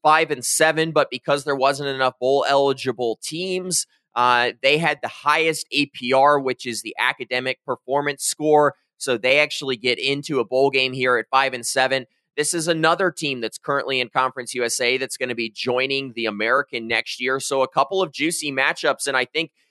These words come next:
some room for bulletin board material for both of these conferences heading into next year.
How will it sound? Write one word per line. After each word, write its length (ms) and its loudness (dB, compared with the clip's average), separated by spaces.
some 220 -2
room 280 2
for 100 -2
bulletin 520 0
board 280 4
material 520 0
for 140 -4
both 280 0
of 80 -8
these 180 -8
conferences 640 -2
heading 400 -4
into 300 -4
next 400 -2
year. 260 2